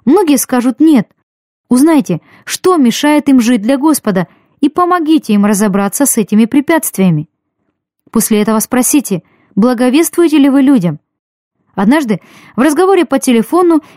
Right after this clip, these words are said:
я задал такой вопрос своему собеседнику. Перед тем, как ответить, последовала пауза в пять секунд, вызванная его нежеланием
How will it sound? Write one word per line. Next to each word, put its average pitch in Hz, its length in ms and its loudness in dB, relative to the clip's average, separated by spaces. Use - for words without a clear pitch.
я 349 240 2
задал 294 320 0
такой 240 300 0
вопрос 226 380 -2
своему 320 380 0
собеседнику. 233 880 -2
Перед 226 220 0
тем, 214 160 0
как 196 200 -4
ответить, 320 480 -2
последовала 339 600 0
пауза 302 560 -2
в 247 60 -10
пять 220 280 -4
секунд, 262 580 0
вызванная 202 640 2
его 202 240 0
нежеланием 202 760 2